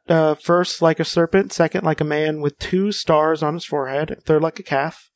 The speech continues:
He rideth on a viper, carrying a firebrand in his, uh, hand, where he settle,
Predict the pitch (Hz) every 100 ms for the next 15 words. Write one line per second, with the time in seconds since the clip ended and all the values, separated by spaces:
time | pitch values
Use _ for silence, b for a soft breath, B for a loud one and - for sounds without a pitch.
0 | _ _ _ _ 170 147 151 165 - 180
1 | 156 - 156 170 180 - 170 170 156 -
2 | 151 156 160 156 147 139 139 127 - -
3 | 143 135 127 165 165 180 214 - _ _
4 | _ - 156 151 160 156 143 b b b
5 | - 180 180 190 185 175